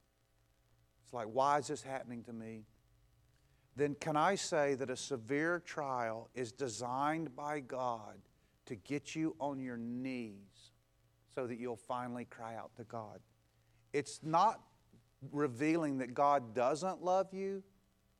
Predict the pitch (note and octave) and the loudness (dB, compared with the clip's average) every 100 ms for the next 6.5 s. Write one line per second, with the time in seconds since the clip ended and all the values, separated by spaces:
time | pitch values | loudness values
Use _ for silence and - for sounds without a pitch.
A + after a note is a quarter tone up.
0 | _ - C#3 D3 C#3 A#2+ C#3+ C#3 A#2+ C3+ | _ -4 -2 0 -4 0 0 0 -2 -2
1 | A#2+ A2 G#2+ C#3 E3 C#3+ B2+ A#2 A2 G#2+ | -2 -4 0 4 4 2 0 0 0 -4
2 | G#2+ G#2 G#2 - _ A#2 A#2 - - C3+ | -6 -6 -10 -18 _ -10 -10 -8 -2 0
3 | D3 C#3 A#2+ C3 C#3 D3 C#3+ D3 A#2+ - | 0 -4 -4 -2 -2 -2 -4 -6 -8 -8
4 | B2 A2+ G2+ A2+ G#2+ G#2+ - A#2+ B2 B2+ | -6 -6 -10 -10 -10 -12 -6 -4 -2 -4
5 | B2 A#2+ A#2 B2 A2+ A2+ A2 G#2+ A2 G#2 | -2 -2 -2 -4 -8 -8 -8 -10 -10 -10
6 | G#2 G2 G#2 F#2+ G2+ | -14 -16 -18 -16 -18